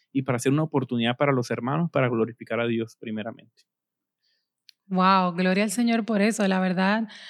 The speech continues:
Speaker 2: cuando uno piensa en la palabra apologética, piensa en la defensa de la fe y no lo ve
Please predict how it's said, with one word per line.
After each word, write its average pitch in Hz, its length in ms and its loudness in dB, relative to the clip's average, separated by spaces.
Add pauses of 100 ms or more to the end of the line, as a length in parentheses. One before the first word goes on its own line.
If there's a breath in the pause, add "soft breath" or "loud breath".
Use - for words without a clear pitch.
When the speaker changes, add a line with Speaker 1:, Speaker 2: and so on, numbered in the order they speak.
(160 loud breath)
Speaker 2:
cuando 202 760 0
uno 226 460 0
piensa 247 460 4
en 240 60 4
la 226 100 4
palabra 214 340 4
apologética, 208 680 4
piensa 202 500 4
en 202 140 4
la 185 80 4
defensa 175 340 2
de 208 100 2
la 262 120 2
fe 233 260 0 (460 soft breath)
y 220 160 6
no 220 220 8
lo 240 240 10
ve 214 420 2